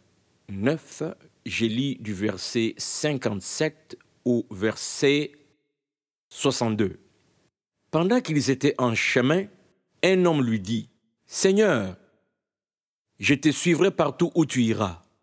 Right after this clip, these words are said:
Jésus lui répondit, « Les renards ont des tanières et les oiseaux du ciel ont des nids, mais le Fils de l'homme n'a pas un lieu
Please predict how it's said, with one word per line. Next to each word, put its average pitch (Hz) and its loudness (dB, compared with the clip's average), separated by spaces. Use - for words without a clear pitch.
Jésus 123 2
lui 123 4
répondit, « 101 -4
Les 160 4
renards 196 2
ont 156 4
des 131 2
tanières 127 0
et 151 6
les 143 4
oiseaux 147 4
du 143 2
ciel 160 4
ont 151 2
des 135 4
nids, 143 0
mais 123 4
le 123 4
Fils 131 0
de 117 4
l'homme 127 2
n'a 127 2
pas - -4
un 175 4
lieu 147 4